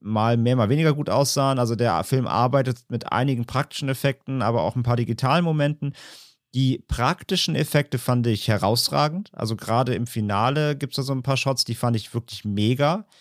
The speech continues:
Die digitalen sind so lala, da gibt's ein paar holprige Sachen, ähm, äh, fand ich aber auch noch im Rahmen. Aber insgesamt haben mich die Horrormomente aufgrund des Ekels und des Ungreifbaren schon echt, haben mich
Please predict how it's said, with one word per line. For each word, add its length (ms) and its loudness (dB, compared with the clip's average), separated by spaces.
Die 220 2
digitalen 560 4
sind 140 4
so 140 2
lala, 440 4
da 100 2
gibt's 240 -2
ein 100 0
paar 280 4
holprige 360 2
Sachen, 520 -2
ähm, 380 0
äh, 360 -4
fand 260 -2
ich 60 2
aber 160 0
auch 80 2
noch 160 0
im 100 0
Rahmen. 440 0
Aber 200 4
insgesamt 500 0
haben 120 4
mich 100 0
die 160 -2
Horrormomente 800 2
aufgrund 360 -4
des 200 -6
Ekels 640 2
und 180 -6
des 260 -6
Ungreifbaren 920 2
schon 140 -4
echt, 360 -4
haben 160 -2
mich 260 -6